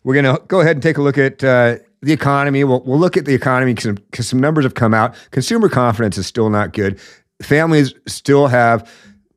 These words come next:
more, they just don't have enough check to reach the end of the month, right? They have more month at the end of the paycheck, and everybody's cutting back. It, it's, the Biden administration can say what they want. They're trying to set a new norm of higher gas prices,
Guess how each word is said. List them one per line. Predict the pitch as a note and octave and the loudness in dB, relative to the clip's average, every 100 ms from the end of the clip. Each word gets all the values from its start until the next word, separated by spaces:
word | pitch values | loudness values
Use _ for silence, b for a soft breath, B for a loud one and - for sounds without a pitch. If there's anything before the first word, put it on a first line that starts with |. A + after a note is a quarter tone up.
| _ _ _ _ _ _ _ - | _ _ _ _ _ _ _ -2
more, | A2+ B2 C#3 A#2+ G#2 - - - _ - | 2 4 4 2 -4 -16 -20 -20 _ -10
they | A#2 | -8
just | G#2+ - - | -6 -4 0
don't | C3 | 2
have | B2+ | 2
enough | B2+ | 0
check | - A#2 F2 - _ | 0 -2 -2 -12 _
to | - | -2
reach | A#2+ G2 | -2 0
the | A#2+ | 0
end | A2 | 2
of | |
the | G#2 | 2
month, | F#2+ - | 0 -2
right? | A2 A2+ A#2 B B - | 0 0 -2 B B -2
They | G#2 | 0
have | |
more | G#2 C3 | 2 2
month | A#2+ B2 A2+ | 2 0 -2
at | |
the | A2 | -2
end | A2+ | 0
of | F#2+ | 0
the | |
paycheck, | - A2+ G2 A2 G#2 - b b - | 0 0 2 0 0 -4 b b -6
and | A2 G#2 G2+ G#2 _ _ | 0 0 0 -4 _ _
everybody's | B2+ E3+ D#3+ C3+ G#2+ | 0 2 2 0 0
cutting | B2 G#2+ | -2 -2
back. | G2 G2+ D#2 - | -2 -4 -6 -10
It, | A2+ B2+ | -8 -8
it's, | A2+ - b b _ | -8 -10 b b _
the | A#2+ A#2+ | -8 -4
Biden | A#2 D3+ E3 | 0 0 0
administration | C#3+ B2+ A2+ B2 A2 | 0 0 0 0 0
can | A2 G2+ | -4 0
say | B2+ | 0
what | B2 | 0
they | G#2+ | 0
want. | G2+ G#2+ A2+ G#2+ | 0 0 -2 -2
They're | A#2 | -2
trying | G#2 B2+ | 0 0
to | A#2+ | 0
set | B2+ A#2+ | 2 2
a | |
new | G#2 A#2 | 4 4
norm | G#2+ G#2+ A2+ A2+ | 4 4 2 2
of | F#2+ | -2
higher | B2 B2+ A2 | 0 2 0
gas | G#2+ G#2+ G#2+ | -2 -2 -2
prices, | - A2+ G#2 A2+ G#2+ | -2 0 0 0 -2